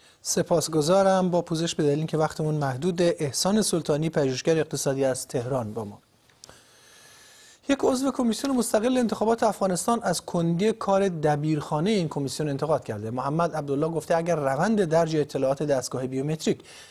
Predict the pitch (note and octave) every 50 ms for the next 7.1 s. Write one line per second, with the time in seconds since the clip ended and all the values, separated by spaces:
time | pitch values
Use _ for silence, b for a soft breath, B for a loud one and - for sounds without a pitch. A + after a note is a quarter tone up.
0 | B B B G#3+ G3+ F3+ F3 F#3 F#3+ G3 G3 G3 - G#3 F3 D#3+ D3+ C#3+ C3+ C#3
1 | C#3+ C3+ C3+ D3 E3 D#3+ E3 D#3 C#3+ C3 C#3+ C3+ A#2+ - - D3+ C#3 - - C3+
2 | - - C#3+ B2 - - C3+ C3 C3 C#3 C3 C#3+ D3+ D#3+ D#3+ F3 F3+ E3+ G3 A3
3 | A#3 A3 - - E3 D3+ D3 C#3+ C#3+ D3 C#3+ D3 C#3+ C#3 C3+ - E3+ G#3+ G#3+ A#3
4 | A3 G3 - F3 - E3+ E3 F#3 G3 F#3+ B B B B B B B B B -
5 | D#3+ D3 C3 C#3 D#3+ D#3 F3 E3 D3+ D3 C3 - - C#3 C3 B2+ B2+ - C#3 C#3+
6 | C#3+ C#3 D3 G#3 G#3+ G#3 G3+ F#3+ E3 D3 C#3+ C3+ C3 B2+ C3 C#3 D#3+ F#3 F3+ F#3
7 | F#3